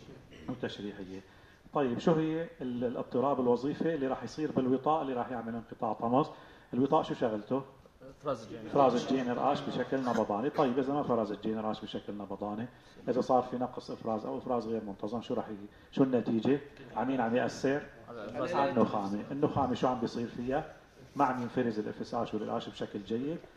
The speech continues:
Speaker 1: ما انفرز ال اف اس اتش بشكل جيد، شو راح يصير؟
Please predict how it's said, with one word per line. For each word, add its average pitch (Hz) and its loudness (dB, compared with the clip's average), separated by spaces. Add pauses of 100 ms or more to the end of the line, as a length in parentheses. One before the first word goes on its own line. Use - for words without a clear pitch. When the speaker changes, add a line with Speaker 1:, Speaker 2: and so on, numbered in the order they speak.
(200)
Speaker 1:
ما 139 4
انفرز 127 2
ال 113 -6
اف 123 -6
اس 127 -8
اتش 110 -4
بشكل 110 -8
جيد، 113 -2
شو 139 -4
راح 127 -4
يصير؟ 131 -4